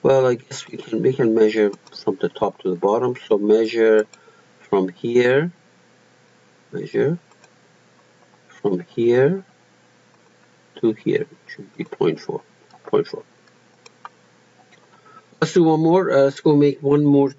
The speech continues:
change so that we execute the, the middle statement. So L bigger than five. So let's make this thing five. Okay,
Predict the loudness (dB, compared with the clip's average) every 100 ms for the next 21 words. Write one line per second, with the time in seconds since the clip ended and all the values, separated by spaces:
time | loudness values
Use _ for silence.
0 | _ -2 2 2 0 0 -2 0 -6 -4
1 | -2 -2 -2 -8 -20 -20 -4 -4 -2 -4
2 | -4 -4 -4 0 -2 -2 -8 -4 0 0
3 | 0 -2 -8 -2 0 0 0 2 0 0
4 | 2 2 0 -4 -2 -2 0 0 0 0
5 | -2 -4 -10 -4 -2 0 -4 -8 _ _
6 | _ _ -2 0 0 0 -2 -2 -14 -6
7 | -4 -4 -2 -2 2 0 0 _ _ _
8 | _ -20 -20 _ _ _ _ _ _ _
9 | _ _ _ -20 _ _ _ -10 -10 -4
10 | -2 -2